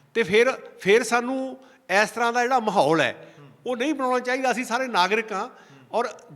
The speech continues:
ਮੈਂ ਪਹਿਲਾਂ ਵੀ ਕਹੀ ਹੈ ਕਿ ਜੇ ਸਾਨੂੰ ਕੋਈ ਅਧਿਕਾਰ ਮਿਲੇ ਨੇ, ਉਹਨਾਂ ਅਧਿਕਾਰਾਂ ਦੇ ਨਾਲ ਜੇ ਅਸੀਂ ਉਹਦੀ ਵਰਤੋਂ ਕਰਦੇ ਹਾਂ, ਤੇ ਉਹਦੇ ਨਾਲ ਸਾਡੇ ਕਰਤੱਵ ਵੀ ਨੇ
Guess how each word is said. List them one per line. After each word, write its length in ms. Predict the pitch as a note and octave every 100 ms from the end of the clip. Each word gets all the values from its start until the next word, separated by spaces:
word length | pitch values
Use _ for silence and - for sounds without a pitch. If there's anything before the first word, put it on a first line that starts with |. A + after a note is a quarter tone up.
| C3+
ਮੈਂ 160 | F#3+
ਪਹਿਲਾਂ 300 | G3 A3 C#4
ਵੀ 100 | C4+
ਕਹੀ 260 | C4 A#3+ A#3+
ਹੈ 100 | B3
ਕਿ 160 | C4
ਜੇ 280 | G3+ D#3+ F#3+
ਸਾਨੂੰ 380 | G3 E3+ E3 F#3+
ਕੋਈ 180 | F#3 F#3+
ਅਧਿਕਾਰ 420 | F3+ F#3 A#2+ C#3+
ਮਿਲੇ 280 | C3+ C#3 D3
ਨੇ, 240 | B2+ C3 - - - _ -
ਉਹਨਾਂ 260 | A3+ C#4 B3+
ਅਧਿਕਾਰਾਂ 420 | B3 A3+ F3 G3
ਦੇ 120 | G#3+
ਨਾਲ 260 | F#3+ F3+ F#3
ਜੇ 180 | F3
ਅਸੀਂ 160 | F3+ G3+
ਉਹਦੀ 100 | G#3
ਵਰਤੋਂ 380 | D#3 C#3+ - E3
ਕਰਦੇ 380 | D3+ B2 C3+ B2+
ਹਾਂ, 180 | C#3+ D#3+ _ _ -
ਤੇ 100 | A3
ਉਹਦੇ 240 | A3+ B3 C4+
ਨਾਲ 240 | G#3 A3
ਸਾਡੇ 280 | G3+ G#3 A#3
ਕਰਤੱਵ 540 | A#3 F#3+ G3+ G3 A#3
ਵੀ 140 | C4 A3
ਨੇ 240 | D3 C#3